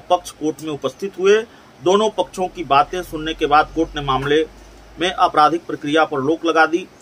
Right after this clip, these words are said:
ऐसे में अब सुरेश शर्मा की गिरफ्तारी नहीं होगी। हालांकि हाई कोर्ट के मध्यस्थता केंद्र में जाकर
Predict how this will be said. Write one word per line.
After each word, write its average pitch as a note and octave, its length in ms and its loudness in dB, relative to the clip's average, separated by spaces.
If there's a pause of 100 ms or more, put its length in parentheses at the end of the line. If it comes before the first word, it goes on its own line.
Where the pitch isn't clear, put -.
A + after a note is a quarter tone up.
(140)
ऐसे F#3 280 2
में F3+ 140 0
अब E3+ 80 2
सुरेश E3 280 -4
शर्मा D3+ 260 -4
की D3 140 -10
गिरफ्तारी C#3 460 2
नहीं C#3 280 -8
होगी। F#3+ 360 -8 (320)
हालांकि D#3+ 320 0
हाई C#3+ 220 2
कोर्ट D#3+ 300 -4
के F#3 100 -4
मध्यस्थता C#3+ 640 0 (340)
केंद्र F3 240 -2
में D#3+ 160 -4
जाकर D3 340 2